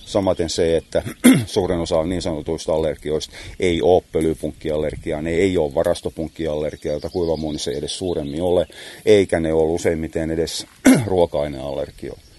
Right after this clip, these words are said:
Sen sijaan aidot pölyallergikot, sellaiset, mitkä sairastuu tähän vuoden aikaan, niin, niin ne on hankalampia, mut nehän mennään sitten,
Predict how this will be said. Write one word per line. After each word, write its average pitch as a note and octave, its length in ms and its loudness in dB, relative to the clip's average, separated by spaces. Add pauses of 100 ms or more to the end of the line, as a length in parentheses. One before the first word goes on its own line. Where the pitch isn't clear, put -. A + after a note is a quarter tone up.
Sen G#2+ 140 -2
sijaan G2+ 220 0
aidot A2 380 0
pölyallergikot, D#2 800 -4
sellaiset, G2 340 -2
mitkä F2 200 -6
sairastuu D#2+ 500 -2
tähän D#2+ 260 -4
vuoden C#2+ 340 -4
aikaan, - 300 -10 (580)
niin, D#2 260 -6
niin D#2 140 -6
ne F#2+ 120 -2
on E2+ 120 0
hankalampia, D2+ 600 -4
mut E2 120 -8
nehän G2+ 220 -4
mennään E2+ 260 -6
sitten, - 360 -6